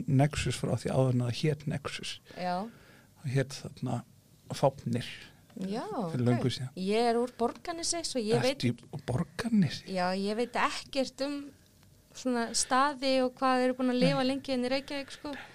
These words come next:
Speaker 2: Þá flutti ég til Danmerkur og var þar í tíu ár og núna er ég búin að vera á Íslandi aftur í fimm ár. Hversu oft heldur að maður þurfa að segja Nexus í þætti til þess að Gísli myndi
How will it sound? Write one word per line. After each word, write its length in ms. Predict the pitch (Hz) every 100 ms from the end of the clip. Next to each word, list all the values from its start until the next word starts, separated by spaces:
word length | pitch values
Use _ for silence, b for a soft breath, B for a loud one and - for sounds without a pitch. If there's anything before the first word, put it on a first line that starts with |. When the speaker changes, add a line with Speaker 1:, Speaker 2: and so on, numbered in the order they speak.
| B B -
Speaker 2:
Þá 80 | 220
flutti 300 | 208 254 -
ég 80 | 208
til 80 | 165
Danmerkur 480 | 175 214 262 - 233
og 60 | 220
var 100 | 226
þar 160 | 226
í 80 | 165 -
tíu 300 | 202 233 269
ár 140 | 320 - b b b b -
og 100 | 214
núna 220 | 233 233
er 20 |
ég 80 | 226
búin 160 | 226 220
að 60 | 220
vera 140 | 214
á 40 |
Íslandi 300 | 214 214 202
aftur 300 | 196 - 190 185
í 20 |
fimm 280 | - 196 160 147
ár. 80 | 147 - _ _ b b b b _ - - -
Hversu 240 | - 226 302
oft 320 | 262 - -
heldur 300 | 269 262 208
að 80 | 190
maður 320 | 196 185 185 - - -
þurfa 220 | - 202 190
að 60 |
segja 240 | 240 214 185
Nexus 480 | 208 - 175 156 - -
í 80 | 196
þætti 460 | 196 185 180 - 147
til 540 | 143 - - - - 180
þess 140 | 170
að 60 | 170
Gísli 240 | 180 170
myndi 320 | 160 156 151